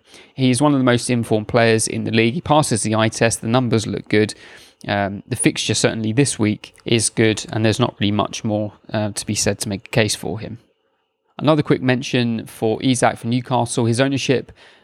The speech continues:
um, still only around thirty percent in eight-team leagues following the waivers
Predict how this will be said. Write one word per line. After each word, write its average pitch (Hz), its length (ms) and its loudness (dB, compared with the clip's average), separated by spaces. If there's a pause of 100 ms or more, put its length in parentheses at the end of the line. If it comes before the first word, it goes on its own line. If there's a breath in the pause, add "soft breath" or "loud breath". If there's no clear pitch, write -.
(120)
um, 110 220 0
still 151 300 2
only 117 360 2
around 110 320 0
thirty 131 320 2
percent - 380 -2
in 110 80 -4
eight-team 117 380 0
leagues 113 260 0
following 110 300 0
the 107 80 -4
waivers 107 420 0